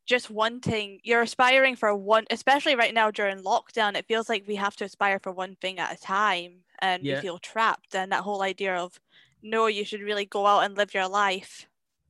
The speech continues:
Speaker 2: And just kind of, eh, yeah, it, it's strange, isn't it? 'Cause you actually, 'cause I feel exactly the same way. I'm that kind of person who has, I'm very goal driven. I kind of have that,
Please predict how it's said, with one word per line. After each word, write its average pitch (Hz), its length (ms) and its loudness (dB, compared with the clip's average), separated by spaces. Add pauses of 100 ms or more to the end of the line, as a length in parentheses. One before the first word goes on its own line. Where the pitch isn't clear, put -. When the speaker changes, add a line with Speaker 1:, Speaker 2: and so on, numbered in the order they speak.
(1120)
Speaker 2:
And 131 160 -10
just - 220 -14
kind 123 240 -10
of, 117 220 -12 (280)
eh, 131 120 -10 (320)
yeah, 151 280 2
it, 160 260 -4
it's 165 220 -4
strange, 170 400 0
isn't 147 220 -4
it? 127 180 -8
'Cause 127 400 -8 (460)
you 147 260 -4
actually, 135 720 -6 (140)
'cause 175 180 0
I 185 320 4
feel 156 240 0
exactly 147 460 -2
the 139 80 -4
same 127 280 -6
way. 139 220 -4
I'm 135 460 -4 (340)
that 139 180 -4
kind 147 220 -4
of 131 100 -10
person 135 440 -4
who 131 200 -8
has, 127 380 -6
I'm 143 160 -4
very 139 260 -2
goal 135 300 -6
driven. 131 560 -8
I 123 220 -10
kind 127 260 -10
of 123 120 -6
have 123 280 -6
that, 123 300 -6